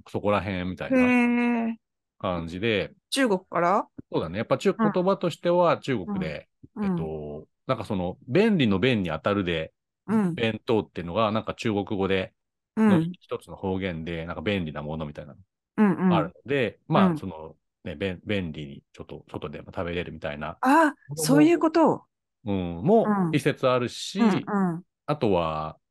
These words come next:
Speaker 1: あの、怪盗を弁ずるみたいな。やっぱ一応ご褒美みたいな。あの、
Speaker 2: 何を弁ずる？
Speaker 1: よくやったやつには、怪盗？
Speaker 2: ああ。ああ。
Speaker 1: まあ、なんか、戦で頑張ったやつ、
Speaker 2: うん。
Speaker 1: ちょっともっと美味しいものあげるよみたいな
Speaker 2: うん。うん。なるほど。
Speaker 1: 感じで、頑張ったね的な。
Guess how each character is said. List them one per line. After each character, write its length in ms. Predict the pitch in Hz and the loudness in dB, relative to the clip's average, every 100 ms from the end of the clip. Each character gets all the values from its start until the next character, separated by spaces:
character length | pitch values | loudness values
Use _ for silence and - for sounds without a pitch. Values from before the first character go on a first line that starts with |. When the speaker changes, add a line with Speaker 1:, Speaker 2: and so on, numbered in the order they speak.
| _ 90 | _ -6
Speaker 1:
あ 140 | 87 | -4
の、 560 | 80 78 78 78 80 - _ _ _ _ _ _ | -4 -8 -8 -8 -10 -14 _ _ _ _ _ _
怪 240 | 147 156 156 | 0 0 2
盗 460 | 180 170 170 160 | 4 6 6 4
を 40 | 147 | 4
弁 300 | 139 131 127 | 2 2 2
ず 80 | |
る 80 | 120 | 0
み 60 | 82 | -2
た 60 | |
い 20 | 87 | -6
な。 60 | |
や 40 | 104 | -6
っ 20 | |
ぱ 200 | 78 - _ | -6 -8 _
一 160 | - 147 | -2 0
応 60 | 104 | 4
ご 120 | 127 | 4
褒 180 | 160 131 | 4 2
美 120 | 82 | 0
み 60 | |
た 120 | - 76 | -6 -8
い 40 | |
な。 60 | 80 | -8
あ 40 | - _ _ _ - | -12 _ _ _ 0
の、 140 | 277 | 4
Speaker 2:
何 120 | 277 | 6
を 80 | 233 | 6
弁 220 | 175 180 | 6 4
ず 60 | 180 | 4
る？ 40 | |
Speaker 1:
よ 60 | 180 | 4
く 0 | |
や 0 | |
っ 0 | |
た 40 | 170 | 2
や 100 | 156 | 0
つ 20 | |
に 80 | 160 | -4
は、 220 | - - _ _ | -6 -8 _ _
怪 180 | - 135 | 0 4
盗？ 280 | 302 277 185 | 6 6 4
Speaker 2:
あ 40 | - _ _ _ _ _ | -2 _ _ _ _ _
あ。 60 | - 269 269 233 | 2 4 4 2
あ 40 | 190 | -2
あ。 40 | - _ _ _ | -10 _ _ _
Speaker 1:
ま 80 | 147 | 0
あ、 40 | 156 | 2
な 80 | |
ん 20 | 123 | 2
か、 180 | 98 - - _ - - | -2 -6 -18 _ -18 -8
戦 240 | 135 165 | -2 2
で 80 | 143 | 4
頑 180 | 139 139 | 4 4
張 80 | 139 | 2
っ 100 | - | 2
た 120 | 110 | -2
や 160 | 87 78 | -2 -4
つ、 180 | - | -10
Speaker 2:
う 140 | - 196 | -6 -4
ん。 20 | |
Speaker 1:
ち 80 | - | -6
ょ 40 | |
っ 20 | - | -8
と 80 | |
も 140 | 87 90 | -8 -6
っ 20 | 208 | -8
と 220 | 95 87 - - | -10 -10 -16 -4
美 80 | 110 | -2
味 40 | |
し 60 | - | 0
い 40 | |
も 80 | 92 | -4
の 140 | 85 | -4
あ 40 | 92 | -4
げ 120 | 87 | -2
る 60 | 90 | -2
よ 80 | |
み 80 | - | -4
た 140 | - 92 | -4 -4
い 60 | |
な 280 | 90 127 - _ - - - | -2 -2 -2 _ -18 -18 -14
Speaker 2:
う 40 | 202 | -4
ん。 40 | |
う 20 | |
ん。 20 | |
な 80 | 101 | 0
る 60 | 92 | 0
ほ 80 | 92 | 2
ど。 80 | 98 | 2
Speaker 1:
感 100 | 92 | 2
じ 40 | |
で、 100 | 82 107 | -2 -2
頑 160 | 120 | 2
張 140 | 131 175 | 2 2
っ 20 | |
た 100 | 120 | 2
ね 120 | 113 | 0
的 200 | 120 113 | 0 -2
な。 200 | 107 | -4